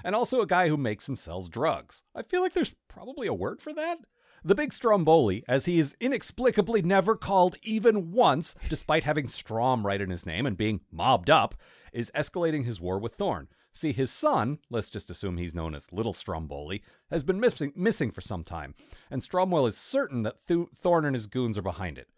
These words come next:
Thorne, for his part, is completely innocent of this particular crime, and therefore all crime, according to the transitive property of legality.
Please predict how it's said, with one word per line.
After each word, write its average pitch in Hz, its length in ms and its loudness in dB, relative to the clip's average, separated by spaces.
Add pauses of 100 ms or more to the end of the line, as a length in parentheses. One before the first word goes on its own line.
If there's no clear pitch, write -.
(200)
Thorne, 214 240 0
for 175 140 -4
his 170 180 2
part, 123 220 0
is - 80 -8
completely 120 500 -8
innocent 160 340 -2
of 90 80 -8
this 95 140 -6
particular 92 440 -8
crime, 92 460 -6
and 98 140 -6
therefore 95 400 -4
all 214 180 4
crime, 85 440 -6 (340)
according 113 360 0
to 92 60 -4
the 85 60 -8
transitive 85 520 -8
property 85 360 -6
of 76 80 -10
legality. 80 600 -6